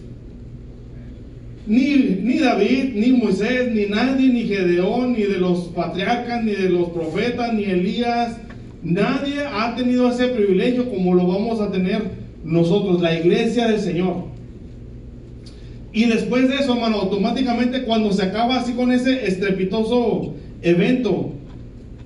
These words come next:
el levantamiento de la iglesia, hermanos, empieza la setenta semana de Daniel para el pueblo judío.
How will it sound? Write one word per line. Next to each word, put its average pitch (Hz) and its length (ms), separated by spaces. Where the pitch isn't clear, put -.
el 175 140
levantamiento 202 720
de 247 80
la 220 60
iglesia, 220 360
hermanos, 175 520
empieza 220 840
la 160 220
setenta 220 840
semana 202 600
de 143 60
Daniel 147 440
para 147 180
el 147 100
pueblo 180 560
judío. 151 540